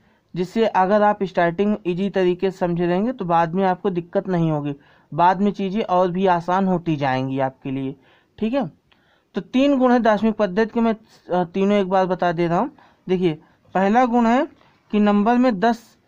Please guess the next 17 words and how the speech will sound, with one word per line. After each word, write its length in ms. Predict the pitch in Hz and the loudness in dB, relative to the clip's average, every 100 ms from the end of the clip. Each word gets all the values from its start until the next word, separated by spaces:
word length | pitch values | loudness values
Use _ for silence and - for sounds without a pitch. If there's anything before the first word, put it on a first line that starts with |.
| _ _ _ _ _ - | _ _ _ _ _ -6
इसमें 260 | 185 226 214 | 0 0 2
जो 160 | 220 | 2
भी 120 | 220 233 | 2 2
नंबर्स 380 | 226 226 240 | 2 2 2
यूज 240 | 208 226 208 | 2 0 2
होंगे 220 | 226 254 | 2 2
ज़ीरो 300 | 202 202 214 | 0 0 0
से 100 | 202 | 0
लेकर 260 | 208 202 208 | -2 0 2
नौ 180 | 202 202 | 2 2
तक, 160 | 240 233 | 0 0
इन्हीं 200 | 196 196 | 0 0
दस 200 | 185 175 | -2 -2
नंबर 280 | 196 196 202 | -2 0 0
का 100 | 202 | 0
यूज 220 | 202 196 | 0 0
होगा। 220 | 202 226 | -2 -2